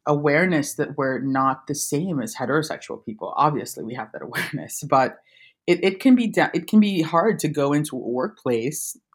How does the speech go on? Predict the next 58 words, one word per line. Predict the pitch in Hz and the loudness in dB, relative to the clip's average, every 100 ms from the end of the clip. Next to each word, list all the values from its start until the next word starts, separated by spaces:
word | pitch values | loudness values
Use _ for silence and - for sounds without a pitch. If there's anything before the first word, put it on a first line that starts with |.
| - - | -8 -2
and | 143 135 131 123 | 0 0 -4 -6
feel | - 165 | -4 0
like | 165 156 | 0 2
you're | 156 | 2
the | 147 | 0
only | 139 151 147 | 0 -2 -4
queer | - 139 208 | -4 -2 0
there. | 131 92 | 0 -2
And | 104 156 | 0 0
you | 170 | 0
might | 190 247 | 0 -2
be | 147 | -4
the | 123 107 | -4 -8
only | 101 - | -10 -14
queer. | - - - - | -16 -16 -16 -10
You | 156 | -4
might | 151 147 | -2 -2
be | 151 | 0
the | 156 | 0
only | 165 175 | 0 0
lesbian. | 170 220 202 - - | 2 2 0 -6 -6
You | 123 | -4
might | 127 | -4
be | 117 127 | -6 -6
the | 135 | -4
only | 147 156 | -2 -2
bi | 143 196 | 0 0
person. | - 92 - - - - _ _ _ _ _ | -2 -10 -12 -16 -18 -20 _ _ _ _ _
How | - 151 | 4 6
does | 170 180 | 6 4
that | 175 165 | 4 2
make | 160 156 | 0 -2
you | 147 | -4
feel | - 151 147 | 2 4 4
on | 143 | 2
a | 135 | 2
daily | 123 131 123 | 0 0 0
basis? | 117 147 - - - - - _ _ _ _ - | 0 -2 -4 -8 -10 -16 -16 _ _ _ _ 2
I | 170 | 4
think | 180 185 185 | 4 2 2
f-, | - - - 170 | -4 -12 -14 -14
something | - - 196 233 | -2 2 6 6
that | 208 | 6
we | 175 151 | 6 4
learned | 139 135 139 147 135 143 _ _ - | 4 4 4 2 0 -2 _ _ -2
was | 156 151 | 0 4
that | 131 120 | 4 6
a | |
lot | 131 127 139 | 4 4 4
of | 156 | 2
people | 156 175 | 0 0
feel | 160 147 | 0 0
like | 127 127 | 0 -2
they | 127 | -2
have | 120 - | -2 -2
to | 127 | -4
downplay | 120 123 120 127 117 113 | 0 2 0 -2 -6 -6
themselves | 110 110 - 82 - - - | -8 -8 -10 -10 -10 -10 -12